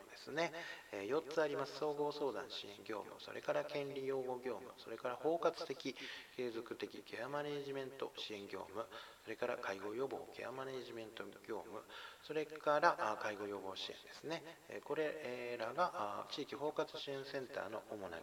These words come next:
業務です。内容はブログにも詳しく書いてますので、えー、これまたブロ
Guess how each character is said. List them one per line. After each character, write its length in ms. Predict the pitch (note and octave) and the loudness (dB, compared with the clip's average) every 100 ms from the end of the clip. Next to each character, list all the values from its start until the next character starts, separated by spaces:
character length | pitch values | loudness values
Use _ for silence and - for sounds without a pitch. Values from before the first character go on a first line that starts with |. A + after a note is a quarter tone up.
| E2+ | -6
業 80 | F2+ | -8
務 160 | F#2 | -6
で 80 | B2+ | -8
す。 100 | - C3 - - C#3 | -8 -8 -8 -6 2
内 200 | D#3+ F3 | 4 6
容 160 | F3 | 6
は 340 | D#3+ D3 D#3 C#3+ | 8 8 6 -2
ブ 60 | G2+ | -4
ロ 120 | G2+ | -2
グ 100 | F#2 | -2
に 100 | G2 | -4
も 160 | F2 - - F#2 F2 - - - | -6 -8 -10 -12 -12 -14 -16 -6
詳 100 | G2+ | -2
し 120 | F#2 F#2+ | -2 -4
く 100 | F#2 | -6
書 140 | F#2 | -8
い 40 | |
て 120 | F#2+ F2+ | -8 -10
ま 100 | E2+ | -10
す 140 | - | -10
の 120 | G#2+ | -2
で、 140 | C3 D3+ D#3 - - - | 0 0 -2 -6 -10 -8
え 80 | G2+ | -8
ー、 40 | |
こ 120 | - C3 | -2 -2
れ 80 | |
ま 100 | C3 | -2
た 160 | C3 - | -2 -4
ブ 100 | G2+ | -4
ロ 100 | F2+ | -6